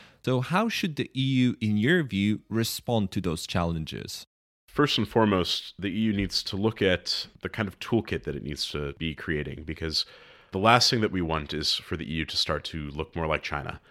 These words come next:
Speaker 2: in as far as kind of building a, in many ways, protected market,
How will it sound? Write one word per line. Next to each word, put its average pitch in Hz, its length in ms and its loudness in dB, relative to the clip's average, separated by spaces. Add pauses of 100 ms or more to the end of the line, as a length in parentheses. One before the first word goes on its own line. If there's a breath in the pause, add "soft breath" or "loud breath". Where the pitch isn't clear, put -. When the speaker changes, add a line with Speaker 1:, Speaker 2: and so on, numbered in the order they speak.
(300 soft breath)
Speaker 2:
in 82 280 -2
as 76 80 -4
far 85 200 2
as 76 200 0
kind - 200 -6
of 78 120 -6
building 78 300 0
a, 76 380 0
in 87 160 0
many 85 160 0
ways, 80 260 0
protected 92 600 -4
market, 78 500 -4